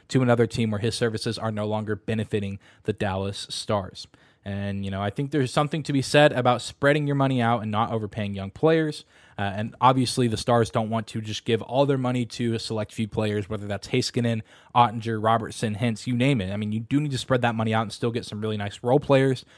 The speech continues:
We saw the impact of role players with the Colorado Avalanche this past season, but Jason Robertson is a very special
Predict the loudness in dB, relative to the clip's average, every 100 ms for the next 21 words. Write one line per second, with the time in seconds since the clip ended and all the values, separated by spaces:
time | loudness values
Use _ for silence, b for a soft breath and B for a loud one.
0 | b -6 -2 2 4 2 -2 0 -2 -2
1 | -6 -8 -6 -4 -2 -2 -4 -6 -8 -4
2 | -2 -2 -2 2 2 4 0 -2 -6 -2
3 | 0 0 0 -2 -2 -4 B B B -6
4 | 2 2 4 4 4 4 0 0 2 0
5 | 4 2 4 2 2 0 -4 -6 -6 -4
6 | -4 -4